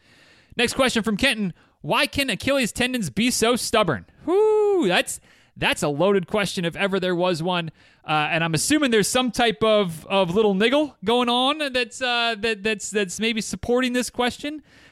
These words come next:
Um, if so, hope, hope you're able to heal up quickly, my friend. Uh, Lord knows I, that I'm, I'm being reminded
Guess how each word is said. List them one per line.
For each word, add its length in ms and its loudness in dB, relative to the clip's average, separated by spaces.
Um, 500 -2
if 140 0
so, 320 2
hope, 280 -2
hope 200 -2
you're 120 0
able 260 0
to 120 -10
heal 280 0
up 180 -4
quickly, 320 -2
my 140 0
friend. 380 -4
Uh, 280 0
Lord 300 0
knows 280 2
I, 240 -2
that 160 -6
I'm, 260 0
I'm 220 2
being 240 4
reminded 640 2